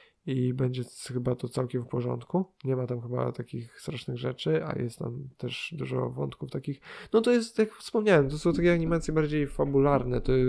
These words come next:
tu bardziej chodzi o postaci, ich rozwój, e, ich relacje i progres tego, co tam się dzieje, a dzieje się koniec wszechświata i,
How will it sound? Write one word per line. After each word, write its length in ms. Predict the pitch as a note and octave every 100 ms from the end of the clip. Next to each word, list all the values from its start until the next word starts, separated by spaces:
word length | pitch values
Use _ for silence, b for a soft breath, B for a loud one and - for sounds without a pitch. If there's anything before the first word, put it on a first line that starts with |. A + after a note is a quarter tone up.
| C3 -
tu 140 | C3+
bardziej 300 | C3+ B2+ C3
chodzi 320 | C3+ C3 C3
o 80 | C3
postaci, 640 | B2+ A#2+ - F#3 F3+ -
ich 420 | D3+ C#3 B2+ A#2 C3+
rozwój, 680 | D#3+ D#3+ D3+ D3+ C#3+ C#3 B B B B B _ B2+
e, 180 | B2
ich 140 | C3 C3
relacje 840 | C3+ D3+ D#3+ - D3 C#3+ C3+ C3 b b b -
i 460 | C3+ B2+ B2 A#2+ A#2+
progres 540 | C3+ C#3+ B2+ C3 B2 -
tego, 200 | C3 C3
co 140 | -
tam 140 | B2+
się 140 | B2 B2+
dzieje, 420 | D#3 D#3+ D3+ C#3
a 80 | C3+
dzieje 280 | C3+ C3+ B2+
się 140 | B2+
koniec 400 | - C3+ C3 -
wszechświata 800 | - B2 - - D3+ D3 C#3+ C3+
i, 260 | B2 B2